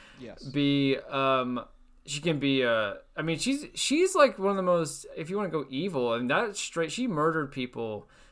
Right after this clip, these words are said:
Speaker 2: That's pretty evil. Like, she mo-, she might be the most evil person there besides Ford once he, you know, went off the rails at the end. I mean, she was straight killing t-, for her own good.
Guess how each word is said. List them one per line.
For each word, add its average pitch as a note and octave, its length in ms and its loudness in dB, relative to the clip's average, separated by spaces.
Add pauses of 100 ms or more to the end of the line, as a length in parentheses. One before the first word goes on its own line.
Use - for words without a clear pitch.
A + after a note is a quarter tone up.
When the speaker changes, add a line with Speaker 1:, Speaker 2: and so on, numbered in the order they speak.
(140)
Speaker 2:
That's D4 400 0
pretty F#3 380 0
evil. C3+ 520 -2
Like, G2 220 -2
she A3+ 160 -6
mo-, A#3+ 260 0 (100)
she G#3+ 140 -10
might A3+ 100 -6
be G3 60 -6
the D#3+ 80 -8
most D3+ 240 -4
evil D3+ 240 -6
person D3 400 -4
there C3 180 2
besides C3 440 0
Ford B2+ 340 0
once A2+ 200 -6
he, A#2+ 60 -8 (320)
you A2 120 -10
know, G2+ 120 -8
went A2+ 200 -4
off A2 160 -4
the G#2 100 -12
rails G#2+ 300 -6
at - 40 -16
the A2 140 -6
end. A2+ 260 -6 (560)
I - 40 -8
mean, A#2+ 120 -4
she D3 200 -4
was D3+ 180 -4
straight C#3+ 320 -2
killing C#3 380 0
t-, - 120 -12
for C3+ 180 2
her C3+ 180 6
own A#2+ 300 0
good. G#2+ 380 -4